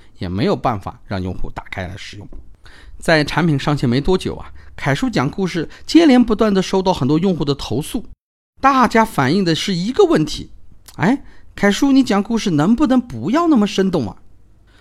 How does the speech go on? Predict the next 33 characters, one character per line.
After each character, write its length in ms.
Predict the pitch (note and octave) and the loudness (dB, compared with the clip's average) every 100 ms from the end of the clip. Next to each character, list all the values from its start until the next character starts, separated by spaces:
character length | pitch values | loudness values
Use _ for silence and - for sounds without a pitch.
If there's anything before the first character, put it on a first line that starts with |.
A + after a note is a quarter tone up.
| - - | -18 -4
哎， 200 | C3+ C#4 F#4 G4 F4+ | 2 4 4 2 -2
这 100 | D4+ | -4
个 80 | C4+ | 0
把 140 | D#3+ | -2
故 200 | - C4 | -2 -2
事 140 | A#3 A#3 | -2 -2
讲 220 | C#3 C#3+ | -2 -2
得 60 | |
生 280 | F#3 A#3+ B3 | -2 0 0
动 240 | B3 G#3 F#3 - - | 2 -2 -4 -12 -12
反 260 | - C#3 | 0 2
而 100 | F3 | 2
错 360 | A3 - D#4+ B3+ | 0 0 4 4
了 80 | F#3 | 4
吗？ 180 | F#3 F#3 - - - - - | -2 -6 -20 -20 -20 -20 -6
哎， 120 | G#2+ | -6
后 180 | G2 A2 | -4 -4
来 100 | G2+ | -4
凯 180 | - F2+ | -4 -8
叔 140 | - | -6
回 160 | F#2+ F#2+ | -6 -6
去 80 | G2 | -6
翻 200 | A2+ G2+ | -8 -8
数 240 | - A2+ | -8 -10
据 200 | G2 F#2+ - - | -8 -10 -10 -16
才 160 | - | -8
发 200 | G#2 G#2 | -2 -2
现， 200 | F#2+ - - - - - - | -2 -12 -14 -20 -20 -20 -12
很 360 | - D#3 E3 | 0 2 4
多 160 | F3+ A#3 | 4 0
家 280 | A#3 A3+ A3+ | 4 4 4
长 180 | D3 | 2
呢， 120 | A2+ | 0